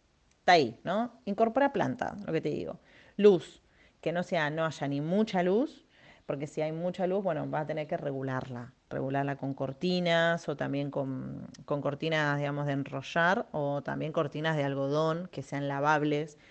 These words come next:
No uses tantas alfombras, aunque quedan muy lindas. Si tienes un piso de alfombra, te digo ya, anda pidiendo presupuesto y cambialo porque eso es malísimo.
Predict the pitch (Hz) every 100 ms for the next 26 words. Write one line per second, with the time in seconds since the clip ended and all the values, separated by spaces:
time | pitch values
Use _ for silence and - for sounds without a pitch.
0 | - - - - 185 165 170 - 156 151
1 | - 139 139 - 170 156 151 147 139 139
2 | 147 156 147 151 151 147 151 160 160 170
3 | 180 - _ _ - - 143 151 - 151
4 | 160 165 147 - 156 170 165 143 147 143
5 | - 147 156 151 143 147 151 143 147 135
6 | 143 151 139 139 139 147 147 139 139 143
7 | 143 139 139 151 151 160 156 170